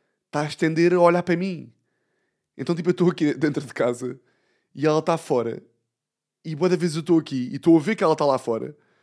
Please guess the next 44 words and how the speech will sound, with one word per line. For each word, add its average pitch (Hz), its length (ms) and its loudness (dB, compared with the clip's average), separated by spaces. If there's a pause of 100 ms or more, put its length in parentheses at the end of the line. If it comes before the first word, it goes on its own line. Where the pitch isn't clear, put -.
(920)
Então 156 180 4
eu - 20 8
estou 180 160 4
tipo, - 300 -4 (500)
"O - 40 -20
que - 80 -14
é 151 40 -12
que 160 40 -6
eu 165 40 -4
faço 147 220 -6
agora? 107 220 -4
Vou, 127 220 -8
vou 135 500 -2 (440)
parar 151 180 4
o 147 40 4
que - 60 -12
estou 160 120 0
a 135 40 0
fazer? 143 320 -4
Vou 147 120 -4
bazar? 139 380 2
Vou 131 140 2
olhar 151 140 4
para 143 120 -4
ela?" 135 400 -4 (600)
Então 170 120 -6
agora 156 120 0
estou 151 140 -2
aqui - 140 -6
a 160 40 0
gravar 160 540 -2
e 165 60 -10
estou 175 180 -6
a 170 40 0
olhar 170 220 2
aqui 143 220 -8
de 127 100 -8
lado 160 500 -2 (680)
e 151 100 -6
ela, 185 240 0 (120)
"Sim, 269 320 0
pá, 233 160 4
para 262 260 6
de, 220 140 -4